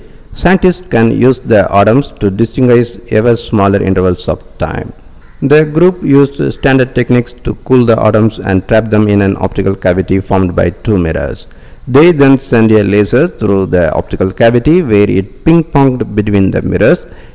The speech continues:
interacting with the atoms thousands of times. It is like the light serves as a communication link between the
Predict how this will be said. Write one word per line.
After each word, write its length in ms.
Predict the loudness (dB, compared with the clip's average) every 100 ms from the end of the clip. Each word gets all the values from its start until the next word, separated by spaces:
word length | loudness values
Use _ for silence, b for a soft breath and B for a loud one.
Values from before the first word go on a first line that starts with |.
| B
interacting 680 | 2 2 0 2 2 4 2
with 200 | 0 0
the 180 | 0
atoms 380 | 2 2 0 -2 -6
thousands 500 | 0 2 4 2 2
of 280 | -2 -6 -10
times. 480 | -6 -6 -6 -10 -20 b b b
It 120 | 0 0
is 160 | 2
like 320 | 2 2 0
the 120 | -2 2
light 320 | 2 0 0
serves 320 | 0 0 0
as 220 | -2 -2
a 80 | -6
communication 800 | -2 0 2 2 -2 -2 -4 -2
link 300 | -2 -2 -2
between 340 | -4 -2 -2
the 140 | -2